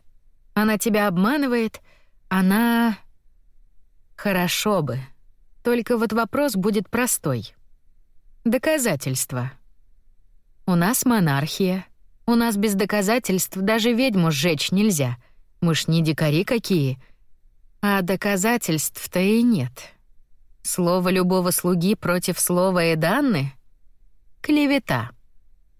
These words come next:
Поймать её на месте преступления? А вот так она и будет ждать. Так и будет сидеть, глазами хлопать. Адриена не собиралась недооценивать противницу. Сусанна не дура.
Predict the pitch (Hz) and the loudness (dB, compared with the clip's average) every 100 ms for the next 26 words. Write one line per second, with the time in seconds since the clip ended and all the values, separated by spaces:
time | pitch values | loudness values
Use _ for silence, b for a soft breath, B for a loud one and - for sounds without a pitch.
0 | - - - - 165 165 165 160 180 170 | -20 -20 -10 -2 0 2 0 0 0 0
1 | 170 170 175 - 180 180 175 - 165 185 | 0 0 0 -2 -4 -2 -2 -2 -2 0
2 | 202 262 202 131 135 - - - - - | 2 2 0 0 -6 -12 -20 -20 -20 -20
3 | - - - - - - 202 202 - 185 | -20 -20 -20 -20 -10 -2 0 0 -2 -4
4 | 185 214 226 254 254 208 165 147 143 143 | 0 2 2 2 2 0 0 0 -2 -2
5 | 127 107 - - - - _ 165 147 156 | -4 -4 -10 -12 -20 -20 _ -4 -2 -2
6 | 156 196 208 - 190 143 151 202 156 151 | 0 0 0 0 -2 0 0 -2 0 0
7 | 143 139 156 220 - 202 185 175 165 - | 2 0 2 2 2 0 2 0 -4 -6
8 | - - - - - - - - - - | -12 -20 -20 -20 -20 -20 -20 -20 -20 -8
9 | - 196 175 185 180 214 190 185 185 190 | -2 0 2 2 2 2 2 2 0 0
10 | 180 170 214 208 202 175 160 151 - 156 | 2 2 0 0 0 0 0 0 0 0
11 | 165 165 156 - 165 - 147 131 127 - | 2 0 -2 -2 -2 -2 -2 0 -2 -4
12 | 139 127 - - - - - - - 180 | -6 -10 -14 -20 -20 -20 -20 -18 -6 -2
13 | 160 - 156 165 165 165 165 151 151 180 | -2 0 0 2 2 2 2 0 0 0
14 | 135 | -2